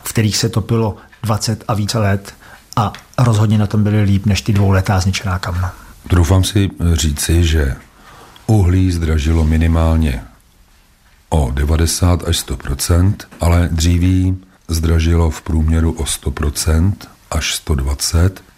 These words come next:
Speaker 2: dřevěné brikety také tak a potom ještě můžeme používat peletky. Kdy se co vyplatí?
Speaker 1: Se nejvíc vyplatí topit dřevem. Tam je naopak důležité, abyste topili v tom správném spotřebiči,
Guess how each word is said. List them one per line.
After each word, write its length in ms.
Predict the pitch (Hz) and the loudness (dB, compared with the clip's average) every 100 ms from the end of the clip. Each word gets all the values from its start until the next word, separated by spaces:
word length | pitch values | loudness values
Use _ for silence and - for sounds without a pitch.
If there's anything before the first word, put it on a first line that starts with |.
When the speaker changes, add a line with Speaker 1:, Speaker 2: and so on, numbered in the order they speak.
| - | -8
Speaker 2:
dřevěné 500 | 87 76 80 80 80 | -2 0 2 2 2
brikety 540 | 82 78 - 82 - - - - | 2 0 0 -4 -4 -12 -14 -14
také 540 | - - 82 80 87 - | -10 -4 0 2 2 0
tak 220 | 101 120 - - _ | -2 -4 -8 -20 _
a 280 | - 82 80 78 | 0 2 2 0
potom 340 | 78 - 90 | -4 0 2
ještě 280 | 90 - 90 | 2 0 -2
můžeme 360 | 87 82 90 82 | 0 2 2 0
používat 520 | 85 82 90 90 - | 0 0 2 0 -4
peletky. 500 | - 80 78 - 71 | -4 -2 -2 -4 -8
Kdy 160 | 73 | -4
se 160 | 78 90 | -2 -2
co 180 | - 90 | -2 0
vyplatí? 540 | 82 - 85 - - - - - - - - | 0 0 -2 -4 -16 -16 -20 -20 -20 -20 -8
Speaker 1:
Se 160 | - | 0
nejvíc 340 | 107 107 110 107 | 2 4 2 2
vyplatí 600 | 107 107 104 - 110 113 | 0 -2 -4 -2 0 0
topit 260 | 127 131 101 | -2 -2 -2
dřevem. 580 | 90 95 95 82 85 92 - - - - - - | -2 0 0 -2 -8 -12 -14 -18 -18 -20 -20 -4
Tam 180 | 120 139 | 0 2
je 160 | 135 - - | 0 -6 -6
naopak 480 | 117 113 - 120 101 | -2 -2 -2 -2 0
důležité, 880 | 104 107 104 107 - 110 117 127 127 127 | 0 2 2 0 0 -2 0 0 -2 -2
abyste 360 | 107 110 - | -4 -2 -4
topili 400 | 107 98 - 107 | -4 -6 -2 -2
v 100 | 107 | -2
tom 200 | - 117 120 | 0 -2 -2
správném 580 | - 113 104 107 117 104 | -2 0 0 2 0 -2
spotřebiči, 840 | - 101 - 101 95 - 101 104 | -4 -8 -4 -2 -2 0 0 0